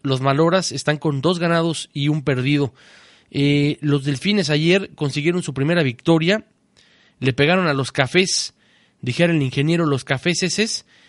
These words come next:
eh, le pegaron treinta a veinticuatro en tiempo extra. Eh, los Delfines ganaron treinta a veinticuatro.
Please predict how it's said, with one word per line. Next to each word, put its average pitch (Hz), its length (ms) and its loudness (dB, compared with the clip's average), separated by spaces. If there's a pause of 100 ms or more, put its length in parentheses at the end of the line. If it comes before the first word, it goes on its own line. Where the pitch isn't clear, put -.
(300)
eh, 135 460 0
le 135 140 -2
pegaron 185 340 0
treinta 196 320 0
a 165 40 -2
veinticuatro 143 720 0 (1120)
en 127 120 -4
tiempo 180 360 2
extra. 139 420 -4 (720)
Eh, 131 560 0 (600)
los 139 200 0
Delfines 156 340 0
ganaron 160 320 0
treinta 165 300 -2
a 151 40 0
veinticuatro. 190 800 0